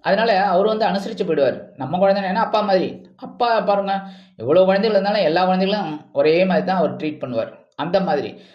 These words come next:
ஆனா இந்த சனீஸ்வர பகவானுக்கு அதெல்லாம் கிடையாது. நீ இப்படித்தான், ஏன்னா கர்மாவை அனுபவிக்க வந்திருக்கோம், இந்த கர்மாவை நீ அனுபவிச்சு தான் ஆகணும். ஆனா உழைச்சா எனக்கு பிடிக்கும், நான் பண்ணுவேன் அப்படிங்கிற மாதிரி கேரக்டர் சனீஸ்வர பகவானுக்கு.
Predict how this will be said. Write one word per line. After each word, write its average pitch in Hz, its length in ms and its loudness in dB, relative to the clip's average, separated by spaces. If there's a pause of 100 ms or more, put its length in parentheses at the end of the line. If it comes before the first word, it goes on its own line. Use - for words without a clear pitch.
(120)
ஆனா 190 500 -2
இந்த 147 200 -6
சனீஸ்வர 240 240 -2
பகவானுக்கு 151 440 -2
அதெல்லாம் 160 380 -2
கிடையாது. 117 420 -6
நீ 120 160 -8 (220)
இப்படித்தான், 151 440 -6
ஏன்னா 180 240 -2
கர்மாவை 233 380 -2
அனுபவிக்க 202 480 2
வந்திருக்கோம், 151 420 -2 (200)
இந்த 139 160 -6
கர்மாவை 208 380 -2
நீ 202 140 -6
அனுபவிச்சு 208 420 0
தான் 208 220 -2
ஆகணும். 170 340 -2 (280)
ஆனா 185 200 -2 (420)
உழைச்சா 214 680 0
எனக்கு 156 260 -6
பிடிக்கும், 180 460 -8
நான் 139 160 -6
பண்ணுவேன் 120 440 -6 (340)
அப்படிங்கிற 175 420 -2
மாதிரி 175 240 -4
கேரக்டர் 160 460 -2 (160)
சனீஸ்வர 233 440 -6
பகவானுக்கு. 101 480 -8